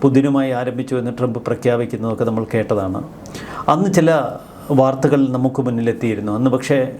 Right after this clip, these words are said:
ലോകമാധ്യമങ്ങൾ അത്രയേറെ അതിന് പ്രാധാന്യം കൊടുത്തിരുന്നില്ല. ട്രംപ് പുതിനെ ഫോണിൽ വിളിക്കുന്നു. അതിനുശേഷം മാധ്യമപ്രവർത്തകരോട് ട്രംപ് സംസാരിക്കുമ്പോൾ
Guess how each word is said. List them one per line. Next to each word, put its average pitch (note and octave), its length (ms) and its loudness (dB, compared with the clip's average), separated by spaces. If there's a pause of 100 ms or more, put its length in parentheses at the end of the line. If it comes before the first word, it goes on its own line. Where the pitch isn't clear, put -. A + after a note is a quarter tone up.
(120)
ലോകമാധ്യമങ്ങൾ B2 840 0
അത്രയേറെ C3+ 480 2
അതിന് A2+ 400 -4
പ്രാധാന്യം A2+ 420 0
കൊടുത്തിരുന്നില്ല. G#2 680 -2 (100)
ട്രംപ് E3+ 200 4
പുതിനെ D3+ 560 4
ഫോണിൽ C3+ 280 2
വിളിക്കുന്നു. A#2+ 500 -6
അതിനുശേഷം F3 680 0
മാധ്യമപ്രവർത്തകരോട് D#3 1120 0 (220)
ട്രംപ് C#3 200 4
സംസാരിക്കുമ്പോൾ B2 760 0